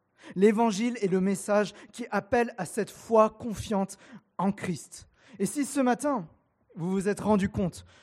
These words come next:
que vous vous êtes trompé de chemin, il est encore temps de considérer le moyen que Dieu donne pour être sauvé.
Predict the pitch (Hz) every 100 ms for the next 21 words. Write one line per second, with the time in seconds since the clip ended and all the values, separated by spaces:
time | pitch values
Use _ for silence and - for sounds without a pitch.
0 | - - 190 180 175 196 - 269 240 262
1 | 170 147 165 139 123 - _ _ _ _
2 | _ _ _ _ _ _ _ 160 160 156
3 | 160 - 165 131 113 _ _ _ 143 156
4 | 143 139 151 143 147 147 143 151 151 -
5 | 127 110 151 135 135 117 117 _ _ _
6 | _ _ _ _ _ 127 123 - - 143
7 | 117 104